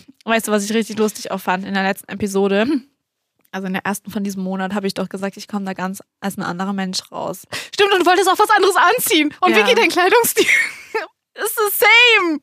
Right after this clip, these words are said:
Speaker 1: Ja, ich hab heute ein gelbes Oberteil
Speaker 2: Limette.
Speaker 1: an. Ich hab heute ein Limettenoberteil an. Ich bin sonst immer
Speaker 2: <laughs>
Speaker 1: all black. Ich hab heute Farbe an.
Speaker 2: Ach so,
Speaker 1: Sorry.
Speaker 2: das ist jetzt schon dein neues, Entschuldigung, Entschuldigung.
Speaker 1: Ja.
Speaker 2: Ich sollte eher auf Nuancen achten.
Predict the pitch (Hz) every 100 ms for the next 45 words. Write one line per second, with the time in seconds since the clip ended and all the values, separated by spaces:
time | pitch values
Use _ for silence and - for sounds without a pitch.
0 | _ 247 240 - - - _ _ _ -
1 | - - - - 254 - 185 180 180 -
2 | - 202 262 180 - - 247 233 160 196
3 | 208 _ _ _ _ _ _ _ _ _
4 | _ - 190 214 - 220 226 196 190 185
5 | 180 190 - 208 - 175 - - 175 170
6 | 196 208 - 185 180 185 220 - 190 -
7 | 190 226 262 226 214 196 269 - - -
8 | - - 196 214 190 - - 196 254 214
9 | 170 202 226 - 330 330 - 320 403 466
10 | 415 403 - 349 339 311 311 320 311 -
11 | _ - _ 240 - 269 262 226 214 -
12 | 240 220 226 262 254 254 262 - 254 233
13 | 233 226 233 - - 185 - 190